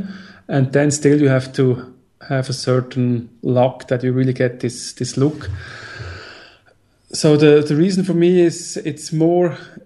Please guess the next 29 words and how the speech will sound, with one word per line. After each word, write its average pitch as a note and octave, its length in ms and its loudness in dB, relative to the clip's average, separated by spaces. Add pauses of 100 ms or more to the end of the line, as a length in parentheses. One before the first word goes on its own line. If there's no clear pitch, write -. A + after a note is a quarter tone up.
(140)
I - 60 -12
think F#3 240 -6
it - 100 -6
adds D#3 300 -2
a C#3+ 60 -2
lot E3 260 -2
to D#3+ 140 -4
the, D3 460 0
to D3 120 -4
the C3+ 100 -8
shot D3 440 -4
when C#3 160 0
the C3+ 80 -2
person C#3 420 -2
looks C#3+ 400 -2 (220)
into C#3+ 240 -2
your C3 100 2
camera, D3 720 -2
and C3+ 400 0
it, C3 300 0
uh, B2 260 2 (680)
for - 160 -8
me, C#3 100 2
it's C3+ 100 -2
just - 320 -4
much C#3 300 0
more C3 520 4 (220)
intense C#3 680 0
than C3 580 -2